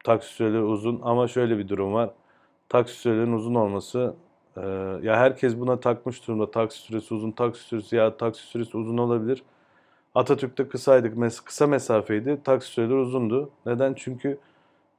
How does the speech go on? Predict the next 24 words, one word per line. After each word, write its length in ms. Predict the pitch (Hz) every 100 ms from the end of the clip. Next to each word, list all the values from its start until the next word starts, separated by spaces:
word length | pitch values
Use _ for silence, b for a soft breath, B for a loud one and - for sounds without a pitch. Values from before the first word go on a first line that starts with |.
| _
inenle 440 | - 127 135 143 127
kalkanın 500 | 131 123 135 135 131
böyle 300 | 131 131 110
kesiştiği 540 | 131 123 127 - 135
birçok 340 | 135 - 135
nokta 320 | 135 123 135 127
vardı 340 | 101 101 127
ve 160 | 120 - - _ _ - 123
birisi 400 | 139 143 143 127
bir, 320 | 127 - -
e, 340 | 107 110 104 -
atıyorum 360 | 120 - 117
mesela 280 | 107 - 98
kalkan 400 | 127 123 135 131
trafik 400 | 123 123 117 113
durduğu 300 | 135 123 113
anda 180 | 107 117
inen 240 | 131 131
trafikte, 600 | 120 120 110 _ 135 139 b b b b b _ _ _
e, 40 | 110 110 113 107 104 110 226 - _ _ _
ge-, 520 | 123 - 110 110 101
kalkan 440 | - 117 113 139 135
trafiği 340 | 127 117 123
geçemiyordu. 680 | 123 120 135 117 95 104